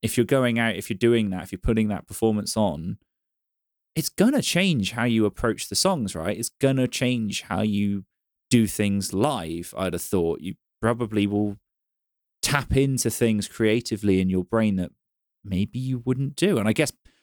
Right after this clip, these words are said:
I, I'll hand this back over to you. Like, do you feel like you get that approach, or do you he-, sort of hear that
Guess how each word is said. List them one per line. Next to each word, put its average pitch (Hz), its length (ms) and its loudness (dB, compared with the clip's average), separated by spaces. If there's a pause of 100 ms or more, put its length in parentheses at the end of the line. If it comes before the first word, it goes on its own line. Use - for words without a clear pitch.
(300)
I, 123 280 2
I'll 127 140 0
hand 156 200 -2
this 120 140 0
back 117 240 -4
over 110 180 0
to - 180 0
you. 160 140 6
Like, 98 180 -2 (760)
do 135 120 4
you 156 80 4
feel 170 200 4
like 139 140 0
you 131 80 -8
get 139 260 -2
that 117 200 -2
approach, 117 600 -2
or 104 120 0
do 98 180 -2
you 113 120 6
he-, 123 160 -4
sort - 220 0
of - 60 -12
hear 127 200 4
that 117 200 -4